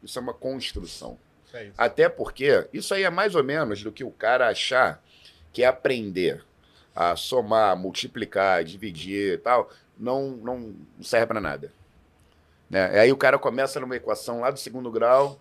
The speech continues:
Speaker 1: só que chega no final, se ele não souber isso, ele não tem o produto final, entende?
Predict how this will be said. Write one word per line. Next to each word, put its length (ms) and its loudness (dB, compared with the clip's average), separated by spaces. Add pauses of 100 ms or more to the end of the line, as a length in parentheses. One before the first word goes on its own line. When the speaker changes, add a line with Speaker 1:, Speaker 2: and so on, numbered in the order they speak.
(120)
Speaker 1:
só 140 -4
que 80 -6
chega 240 2
no 100 -2
final, 580 4 (200)
se 120 -2
ele 80 -4
não 80 0
souber 440 6
isso, 340 10 (300)
ele 140 -4
não 100 -6
tem 160 2
o 40 -6
produto 340 -2
final, 320 -4
entende? 340 -6